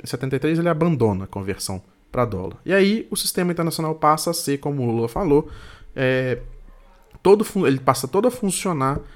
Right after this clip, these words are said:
é, em dólares, né? Qual que é a questão? Isso cria o que se chama de o privilégio exorbitante dos Estados Unidos,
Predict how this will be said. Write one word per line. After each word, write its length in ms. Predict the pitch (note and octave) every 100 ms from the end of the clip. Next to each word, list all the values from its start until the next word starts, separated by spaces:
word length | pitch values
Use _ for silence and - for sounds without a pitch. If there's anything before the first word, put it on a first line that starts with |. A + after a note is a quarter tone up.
| - -
é, 120 | B2+
em 180 | D#3 G3
dólares, 720 | D3 A#2 G#2+ F2+ F#2 - - -
né? 140 | A#2+ - - - - - - -
Qual 160 | C#4+ C#4+
que 100 | B3
é 40 |
a 20 |
questão? 420 | - F3 - G2 F2+ - -
Isso 260 | A3+ - -
cria 580 | - G3+ A#3 G#3 A2+ G2 -
o 60 |
que 160 | - E3
se 140 | -
chama 480 | D#3+ - D3+ D#3+ A#2+
de 80 | A#2
o 40 |
privilégio 720 | A2 - D#3+ D3 C#3+ F#3+ F#3 E3+
exorbitante 1000 | C#3 D#3 C#3 D3 D3 C3 A#2+ - - - - -
dos 220 | - G#2+ F#2+
Estados 380 | - F#2+ F#2
Unidos, 420 | F#2 E2+ - -